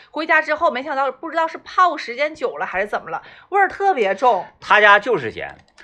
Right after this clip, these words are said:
Speaker 2: 那个在疫情期间的时候，就是，呃，各商家刚开始恢复，
Speaker 1: 嗯。
Speaker 2: 那个外，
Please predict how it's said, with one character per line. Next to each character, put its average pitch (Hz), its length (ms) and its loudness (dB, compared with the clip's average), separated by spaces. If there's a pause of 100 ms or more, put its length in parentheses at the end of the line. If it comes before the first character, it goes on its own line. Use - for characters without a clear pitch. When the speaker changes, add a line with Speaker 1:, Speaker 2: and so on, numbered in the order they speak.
(140)
Speaker 2:
那 190 200 0
个 151 260 6
在 190 140 0
疫 214 140 -6
情 147 180 -4
期 151 120 -8
间 135 200 2
的 135 80 -4
时 110 100 -6
候， 104 240 -2
就 101 160 -8
是， 120 380 -2 (160)
呃， 110 360 -2
各 180 240 -4
商 180 300 0
家 165 160 4
刚 214 320 4
开 196 320 2
始 82 220 -10
恢 185 340 2
复， 247 340 -6
Speaker 1:
嗯。 208 300 -10 (140)
Speaker 2:
那 190 240 2
个 113 800 2 (1160)
外， 220 300 4